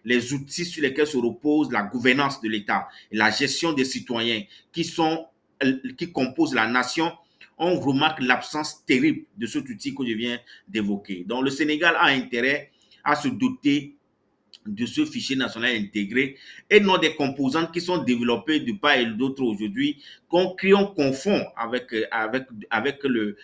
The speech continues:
le, l'outil à partir duquel les séismes occidentaux se sont développés.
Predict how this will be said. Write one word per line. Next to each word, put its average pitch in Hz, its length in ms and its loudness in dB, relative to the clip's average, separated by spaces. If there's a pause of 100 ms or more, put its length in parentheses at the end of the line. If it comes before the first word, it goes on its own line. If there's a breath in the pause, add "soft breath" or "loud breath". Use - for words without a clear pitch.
(160 loud breath)
le, 110 180 -2
l'outil 127 420 2
à 147 60 6
partir 120 300 -4
duquel 120 280 -2
les 110 100 0
séismes 117 340 -2
occidentaux 107 540 -6
se 104 120 -12
sont 117 240 -8 (120)
développés. 98 680 -4